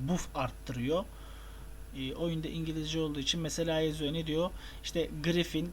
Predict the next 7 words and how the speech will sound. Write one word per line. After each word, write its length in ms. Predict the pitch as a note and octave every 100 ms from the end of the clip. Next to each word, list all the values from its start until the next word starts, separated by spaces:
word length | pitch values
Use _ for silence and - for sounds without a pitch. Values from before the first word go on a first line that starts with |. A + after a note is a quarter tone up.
| -
Clock, 280 | F3 F#3+ -
Soul 360 | - E3+ F3
Tide 400 | E3 F3+ D#3+ E3
kullanılabilir 840 | - C#3 B2 A#2+ B2 B2+ B2 B2
diyor. 300 | B2+ B2+ D#3+ F3+ - - - -
Ondan 320 | D#3 D#3+ D#3+
sonra 420 | D#3+ D#3 D#3 D#3